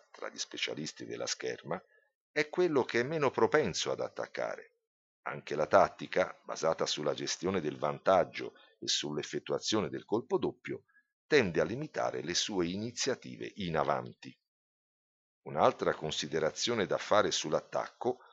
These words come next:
è quella riguardante la grande alea di risposta a cui va incontro. In effetti, le reazioni difensive dell'avversario possono spaziare dalla semplice difesa di misura,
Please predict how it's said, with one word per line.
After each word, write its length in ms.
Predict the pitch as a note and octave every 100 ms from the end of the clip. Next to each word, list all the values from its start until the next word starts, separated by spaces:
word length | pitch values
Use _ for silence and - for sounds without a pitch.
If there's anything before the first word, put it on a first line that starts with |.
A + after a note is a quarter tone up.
| _ _ _
è 160 | F3
quella 240 | - F3+ G#2
riguardante 720 | B2 D#3 C#3 G2 D#2+ D2+ F#2
la 120 | G2+
grande 440 | A2 D3 D3+ C#3+ C#3
alea 400 | G2 F#2 G2 G2
di 120 | F#2+
risposta 520 | C#3+ - D#2 D#2 -
a 40 | D#2+
cui 220 | D#2 E2
va 100 | E2+
incontro. 640 | F2 D3+ G2+ C#2+ - - _ _ _ _ _ _ _ _ _
In 100 | - G2
effetti, 600 | - G2+ E2 - A2+ G#2+ _ _
le 140 | B1
reazioni 500 | C#2 C#2+ - F#2 C#2+
difensive 640 | C2 - C#2 - G#2+ E2+
dell'avversario 920 | C#2 A#1+ A#1 A#1+ - - B1 A1+ E2 - - - _ _
possono 400 | E3+ - B2+ A#2
spaziare 640 | - A2+ - A2+ E2 C2+
dalla 220 | C2 C2
semplice 600 | - D#3 D#3+ - G#2+ E2
difesa 440 | D2 - E2+ D2
di 160 | C2+ C2+
misura, 560 | C#2 C2+ C2+ A#1+ F2+